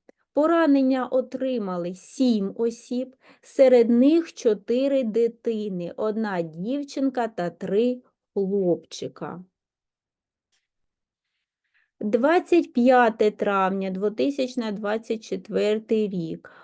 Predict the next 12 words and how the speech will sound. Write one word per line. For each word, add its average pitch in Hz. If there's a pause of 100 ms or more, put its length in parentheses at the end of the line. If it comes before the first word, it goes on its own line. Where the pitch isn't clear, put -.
(120)
Удар 254 (320)
по 247
епіцентру 208 (280)
уніс 233
життя 254
ще 247
однієї 180 (1300)
дитини. 180 (500)
А 254
через 277
кілька 330
хвилин 240